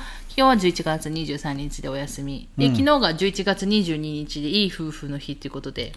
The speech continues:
Speaker 2: おー。왜いい夫婦じょ？
Speaker 1: 十一月二十二日だから。
Speaker 2: 二十二。
Speaker 1: 夫婦。
Speaker 2: 夫婦。
Speaker 1: うん。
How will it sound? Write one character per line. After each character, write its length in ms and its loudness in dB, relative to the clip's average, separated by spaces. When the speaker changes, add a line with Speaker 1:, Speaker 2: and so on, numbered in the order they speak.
Speaker 2:
お 720 4
ー。 40 -8
왜 220 10
い 340 6
い 80 6
夫 140 2
婦 220 0
じ 100 0
ょ？ 60 -2
Speaker 1:
十 100 -2
一 160 0
月 220 4
二 120 6
十 120 0
二 180 0
日 160 -6
だ 80 -6
か 100 -8
ら。 140 -10
Speaker 2:
二 240 8
十 200 8
二。 360 6
Speaker 1:
夫 220 -4
婦。 280 -10
Speaker 2:
夫 260 6
婦。 160 2
Speaker 1:
う 180 4
ん。 80 -8